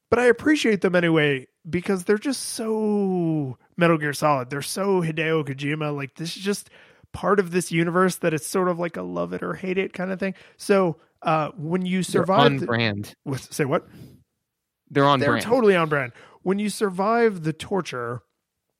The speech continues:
Speaker 1: uh, Naomi, uh, has injected you with nanomachines. And she tells you, because you've just, like, pressed the button a million times and your arm hurts, she tells you,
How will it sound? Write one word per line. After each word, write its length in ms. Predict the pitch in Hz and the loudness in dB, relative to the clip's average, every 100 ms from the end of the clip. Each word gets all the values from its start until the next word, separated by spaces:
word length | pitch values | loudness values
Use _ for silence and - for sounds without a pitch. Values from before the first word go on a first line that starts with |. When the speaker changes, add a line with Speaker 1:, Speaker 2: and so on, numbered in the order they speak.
| _ _ _ - | _ _ _ -12
Speaker 1:
uh, 340 | 170 151 139 117 _ _ | -2 0 0 -2 _ _
Naomi, 720 | 151 156 233 320 123 131 180 - _ _ _ _ - | -2 0 0 -2 -4 -4 -6 -8 _ _ _ _ -6
uh, 180 | 139 | -4
has 200 | 139 180 156 | 0 0 0
injected 520 | 156 196 208 165 135 | 0 -2 -2 -4 -2
you 100 | 143 | -2
with 120 | 139 | -2
nanomachines. 760 | 139 208 127 110 127 120 90 - _ _ _ _ - | -2 -2 -2 -6 -8 -12 -18 -20 _ _ _ _ -4
And 140 | 156 | -4
she 220 | 139 180 170 | -2 -4 -6
tells 420 | - 226 262 - | -4 0 0 -2
you, 400 | 120 113 139 156 | -6 -6 -6 -6
because 280 | - 151 151 | -4 -2 -2
you've 140 | 151 135 | -2 -2
just, 240 | 175 - | -2 0
like, 240 | 170 147 | 0 -2
pressed 360 | - 160 147 - | -2 -2 -2 -2
the 80 | 156 | 2
button 280 | 170 175 170 | 2 0 -2
a 40 | |
million 320 | 170 170 160 | 0 0 0
times 420 | 156 160 160 160 | 0 2 2 -2
and 100 | 139 | -4
your 120 | 139 147 | -6 -2
arm 260 | 151 156 | -2 -2
hurts, 400 | 135 147 139 - - - _ | -2 -2 -4 -8 -16 -20 _
she 260 | - 190 180 | -4 -2 -2
tells 440 | - 247 240 185 | -2 0 0 2
you, 300 | 147 147 135 | 2 2 0